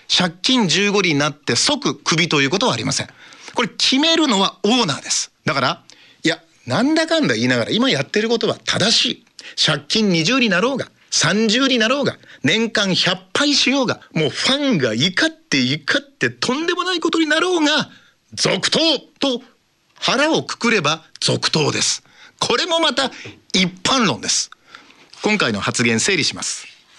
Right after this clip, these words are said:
借金十五、これがいわゆる監督休養ライン発言問題。言ったのは事実。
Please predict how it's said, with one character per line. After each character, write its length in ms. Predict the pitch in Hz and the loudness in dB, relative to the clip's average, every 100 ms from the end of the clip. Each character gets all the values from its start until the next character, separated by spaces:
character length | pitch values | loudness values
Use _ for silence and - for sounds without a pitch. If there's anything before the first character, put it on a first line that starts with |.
| - - - | -20 -18 -6
借 280 | - 185 180 - | 0 0 0 -2
金 260 | - 277 165 | 0 2 2
十 260 | 135 143 | 2 2
五、 180 | 117 117 - | 2 -2 -4
こ 120 | - | 0
れ 100 | 220 | 2
が 200 | 202 180 | 0 0
い 100 | - | 0
わ 120 | 147 151 | 2 2
ゆ 80 | |
る 120 | 117 120 | 0 0
監 300 | - 190 220 | 0 0 2
督 260 | 190 170 | 0 0
休 260 | - 170 160 | 0 0 2
養 220 | 151 147 | 2 2
ラ 140 | 139 | 2
イ 60 | 131 | 0
ン 60 | 92 | -2
発 320 | - - 135 | -4 -4 0
言 160 | 190 185 | 0 2
問 220 | 151 120 | 2 0
題。 180 | 92 - _ - | -2 -12 _ -4
言 140 | 160 | -4
っ 40 | |
た 240 | 156 - 214 | -4 -2 0
の 120 | 165 | 2
は 120 | 98 - | 0 -2
事 140 | - | -4
実。 340 | 120 127 - | -2 -2 -6